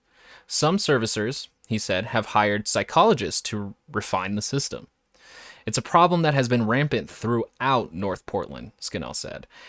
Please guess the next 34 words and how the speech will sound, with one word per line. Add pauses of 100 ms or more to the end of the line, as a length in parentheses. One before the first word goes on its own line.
And
while
the
Kinney's
case
looks
like
it
probably
could
have
been
resolved (100)
early
if
they'd
had
a
lawyer, (340)
he
said
there
are
countless
other
families
experiencing
the
same
or
worse
predatory
foreclosures
throughout